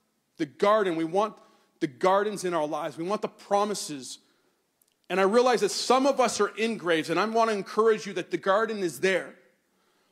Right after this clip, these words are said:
But I believe some of you are searching for the garden, not willing to give a grave. See, it's interesting, for things to grow, I know this much. A seed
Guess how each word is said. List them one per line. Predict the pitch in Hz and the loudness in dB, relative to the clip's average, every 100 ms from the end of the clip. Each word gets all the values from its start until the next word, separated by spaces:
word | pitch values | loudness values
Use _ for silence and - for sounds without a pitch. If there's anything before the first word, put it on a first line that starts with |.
| _ | _
But | 196 | 2
I | 262 | 4
believe | 294 226 | 0 0
some | - 233 254 | 2 2 2
of | 233 | -2
you | 220 | 0
are | 190 | 0
searching | - - 240 240 254 | 0 0 0 0 -6
for | 220 208 | 0 0
the | 180 | 0
garden, | 160 185 190 180 | 2 2 2 0
not | 170 180 165 | 0 0 0
willing | 180 208 208 180 | 0 0 -2 -4
to | 185 | -10
give | 135 190 208 | -6 0 0
a | 156 | 0
grave. | 127 123 101 - - _ _ _ _ _ _ _ _ _ _ _ _ _ _ _ _ _ _ _ _ _ _ _ _ _ _ _ _ _ _ _ _ _ _ _ _ _ _ _ _ _ _ | -6 -10 -10 -20 -20 _ _ _ _ _ _ _ _ _ _ _ _ _ _ _ _ _ _ _ _ _ _ _ _ _ _ _ _ _ _ _ _ _ _ _ _ _ _ _ _ _ _
See, | - 233 | -2 -2
it's | 214 | 2
interesting, | 247 - 262 - 220 196 | -2 0 -4 -2 -4 -2
for | 190 | -6
things | - 233 233 - | -2 -2 -2 -6
to | 208 | -8
grow, | 151 196 196 | 0 2 4
I | 185 | 2
know | 180 190 190 | 0 2 2
this | 175 185 - | 0 -2 -4
much. | 165 143 107 - - _ _ _ _ _ _ _ _ _ _ _ _ _ _ _ _ _ _ _ _ _ _ _ _ _ _ _ _ _ _ | -6 -6 -8 -18 -18 _ _ _ _ _ _ _ _ _ _ _ _ _ _ _ _ _ _ _ _ _ _ _ _ _ _ _ _ _ _
A | 135 | -8
seed | - - 190 190 214 196 | -6 -6 -4 -4 -8 -14